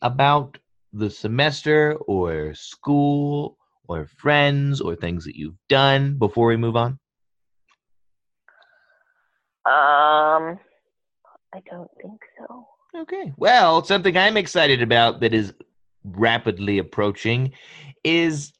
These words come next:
Speaker 1: our brother David is getting married quite soon. How does that make you
Speaker 2: I
Speaker 1: feel?
Speaker 2: know, it's so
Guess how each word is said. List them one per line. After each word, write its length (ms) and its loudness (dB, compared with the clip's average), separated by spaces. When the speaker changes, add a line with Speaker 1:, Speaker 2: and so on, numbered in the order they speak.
Speaker 1:
our 280 2
brother 460 0
David 540 -2
is 140 -2
getting 420 -2
married 360 0
quite 300 0
soon. 720 -2
How 120 0
does 100 -2
that 140 0
make 200 -4
you 100 -6
Speaker 2:
I 100 6
Speaker 1:
feel? 140 8
Speaker 2:
know, 100 8
it's 160 4
so 140 8